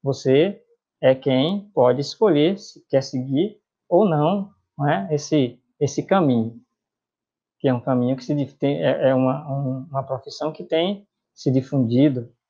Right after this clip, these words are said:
é ser, produzir, é, cards, produzir imagens, produzir vídeos pela internet.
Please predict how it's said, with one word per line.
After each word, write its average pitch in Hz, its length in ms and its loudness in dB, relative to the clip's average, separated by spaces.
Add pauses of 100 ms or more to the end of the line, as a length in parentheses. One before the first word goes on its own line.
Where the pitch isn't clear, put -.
(180)
é - 60 -8
ser, 147 540 2 (220)
produzir, 127 960 4 (540)
é, 147 500 4 (160)
cards, 127 840 0
produzir 135 880 -2 (560)
imagens, 135 800 2
produzir 127 680 -2
vídeos 127 420 -8
pela 151 220 -6
internet. 151 680 -12